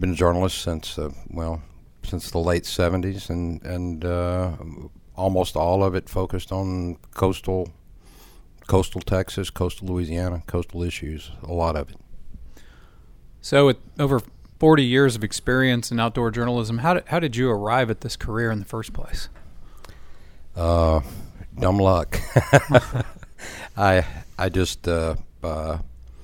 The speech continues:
Speaker 1: you know, I went to college, uh, thinking I wanted to be into,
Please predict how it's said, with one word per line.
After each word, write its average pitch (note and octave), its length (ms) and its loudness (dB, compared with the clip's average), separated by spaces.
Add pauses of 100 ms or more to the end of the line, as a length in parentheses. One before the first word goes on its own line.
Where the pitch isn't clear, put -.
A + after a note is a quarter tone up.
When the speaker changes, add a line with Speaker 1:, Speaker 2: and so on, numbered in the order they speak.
(880)
Speaker 1:
you - 80 -16 (260)
know, A#2 140 8
I A#2 40 10
went A#2+ 140 8
to - 60 4
college, G2 560 4
uh, F2 420 4 (960)
thinking F#2 240 2
I E2 80 0
wanted E2+ 320 0
to E2+ 160 2
be F2+ 340 0
into, E2 240 0